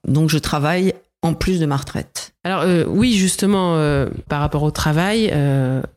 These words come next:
Speaker 2: on, je préfère l'annoncer tout de suite. Tu ne nous diras pas ce que tu faisais dans la vie, euh, puisque tu préfères rester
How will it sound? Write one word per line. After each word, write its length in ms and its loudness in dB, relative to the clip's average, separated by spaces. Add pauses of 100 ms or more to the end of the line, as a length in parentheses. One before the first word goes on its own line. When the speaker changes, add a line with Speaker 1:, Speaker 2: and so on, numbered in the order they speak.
Speaker 2:
on, 280 0
je 100 -8
préfère 240 0
l'annoncer 280 2
tout 120 -8
de 60 -6
suite. 420 -2
Tu 180 0
ne 160 4
nous 220 4
diras 420 0
pas 320 -4 (180)
ce 60 -10
que 80 -2
tu 160 -4
faisais 240 2
dans 140 2
la 160 2
vie, 260 0 (320)
euh, 560 4
puisque 320 -6
tu 100 -8
préfères 360 0
rester 340 -2